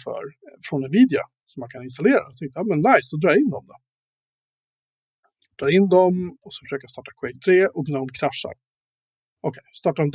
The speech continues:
datorn, loggar in, ehm, försöker, försöker starta Quake tre, GNOME kraschar. Okej, jag tänker, "Ja, men då loggar jag ut", för nu,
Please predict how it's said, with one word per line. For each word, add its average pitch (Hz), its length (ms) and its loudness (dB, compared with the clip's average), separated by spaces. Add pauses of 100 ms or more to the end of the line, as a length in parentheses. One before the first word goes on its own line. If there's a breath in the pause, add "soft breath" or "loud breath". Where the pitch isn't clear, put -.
datorn, 156 460 6 (120)
loggar 131 220 -2 (180)
in, 156 160 2 (800)
ehm, 135 440 0 (720)
försöker, 147 320 -8 (140)
försöker 139 300 -8
starta 135 260 -6 (100)
Quake 131 280 -2
tre, 151 100 2 (260)
GNOME 131 300 -2
kraschar. - 320 -6 (180)
Okej, 139 180 -2
jag 123 120 -2
tänker, 135 200 -6
"Ja, 147 180 2
men 160 80 -2 (120)
då 160 80 2 (2250)
loggar 165 180 8
jag 170 120 8
ut", 139 120 4
för 160 80 -2
nu, 165 140 4